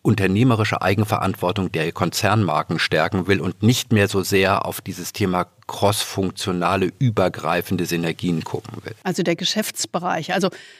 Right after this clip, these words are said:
Speaker 2: sozusagen ein bisschen weg von der Zentralisierung, was ja schon mal bei so einem Riesenkonzern gut ist. Aus Sicht der Geschäftsbereiche natürlich. Mhm.
Speaker 1: Genau, aber das, äh, das,
Speaker 2: <laughs> Kann man so und so sehen.
Speaker 1: aber das nimmt natürlich auf der anderen Seite, die,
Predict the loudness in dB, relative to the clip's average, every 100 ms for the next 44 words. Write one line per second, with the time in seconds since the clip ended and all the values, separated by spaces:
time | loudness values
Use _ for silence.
0 | _ -4 4 6 6 4 4 4 4 0
1 | -2 0 2 2 2 0 2 2 2 4
2 | 2 2 2 0 2 2 0 -2 -2 -4
3 | -2 0 2 4 6 6 4 2 0 2
4 | 4 6 4 2 -2 -2 -4 -2 -2 -2
5 | -4 -8 -12 _ _ -4 -2 0 -2 0
6 | 0 4 4 4 4 2 2 0 -4 -6
7 | -8 -10 -12 -16 -8 -4 4 6 4 4
8 | 4 4 4 2 0 0 0 -2 0 4
9 | 6 8 6 6 4 2 2 4 6 6
10 | 4 4 2 2 2 2 2 2 4 2
11 | 0 -2